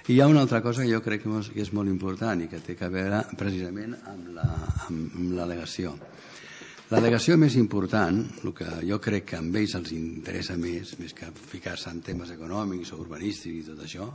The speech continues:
el que a ells els hi molesta, i, i ho entén, sí, que els hi pugui molestar, és que nosaltres en aquell moment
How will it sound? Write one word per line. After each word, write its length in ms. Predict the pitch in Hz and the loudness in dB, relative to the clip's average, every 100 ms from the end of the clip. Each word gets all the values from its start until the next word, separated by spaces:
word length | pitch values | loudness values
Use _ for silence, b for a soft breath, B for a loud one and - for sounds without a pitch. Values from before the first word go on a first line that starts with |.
| - | -10
el 120 | 107 | -10
que 140 | 101 95 | -8 -6
a 60 | 95 104 | -6 -2
ells 220 | 139 139 - - | -2 -2 -8 -2
els 160 | 113 90 | -2 -2
hi 80 | 90 | -2
molesta, 600 | 90 101 107 - 82 104 139 | 0 0 0 -4 -10 -10 -6
i, 140 | 90 87 | -6 -4
i 80 | 98 | -4
ho 240 | 98 87 90 | -6 -6 -6
entén, 400 | 87 113 95 82 - B B B | -2 2 2 2 -8 B B B
sí, 220 | - 104 80 B B B B | -6 -4 -4 B B B B
que 100 | - | -10
els 100 | 90 87 | -8 -6
hi 40 | |
pugui 240 | 98 101 95 | 0 2 4
molestar, 460 | 95 85 - 117 123 B B - 127 | 2 0 0 -2 -2 B B -6 -4
és 160 | 113 | -4
que 160 | - 92 | -4 -2
nosaltres 540 | 90 98 113 101 90 | 0 2 2 2 -4
en 80 | 80 | -8
aquell 200 | 85 104 104 | -4 0 0
moment 420 | 110 117 117 | 2 0 0